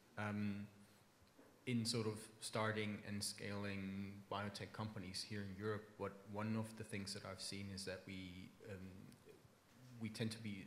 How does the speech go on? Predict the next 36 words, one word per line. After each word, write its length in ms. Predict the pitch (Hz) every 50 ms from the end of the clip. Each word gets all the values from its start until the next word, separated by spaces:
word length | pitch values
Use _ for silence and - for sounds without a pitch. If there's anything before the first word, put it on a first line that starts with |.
| - -
somewhat 340 | - - - 110 110 101 101 -
risk 300 | 98 98 - - - -
averse 560 | 95 92 98 95 104 151 196 - - - - - - - -
as, 140 | 104 101 - -
as, 140 | - 95 95 - - - -
as 100 | 107 -
people 280 | - - 101 107 120
when 200 | 113 107 101 98
we 180 | 95 98 95 92 95 -
become 240 | - - - - 95 92 - -
entrepreneurial. 760 | 104 98 - 98 - - 95 95 92 92 95 98 104 120 139 - - - - - - - - - - - -
Um, 360 | 104 101 101 101 98 98 98 98 98 - - - -
I 120 | - 110 107
also 260 | 107 107 107 - -
see 460 | 110 - - - 107 104 104 104 98 98
that, 300 | - 95 95 98 - - - -
um, 640 | 107 98 95 95 92 92 92 92 90 92 92 95 95 95 - - - - - - - - - - - 113
there 220 | - 113 104 104 101
is, 400 | 98 98 98 98 - - - - -
um, 460 | 110 98 92 92 95 92 95 92 92 92
sort 220 | - - 107 98
of, 60 | 95 92 - - - - -
um, 600 | 98 104 104 107 - - - 117 117 110 110 104 - - - - - - - - - - - - - - - - - -
a 40 | 113
drive 360 | 104 - 117 110 113 110 110
towards 280 | - - 110 104 101
perfection, 680 | - - - 110 - - 101 98 - - - - 143 135
whereas 320 | 117 101 101 101 101 -
in 80 | - 92
other 240 | 87 101 104 104 - -
areas 280 | 104 101 101 98 - -
maybe 240 | 101 101 95 -
have, 220 | 95 87 98 92 95 - - - - - -
you 80 | 110 107
know, 80 | 95 95 95
tr-, 140 | - - -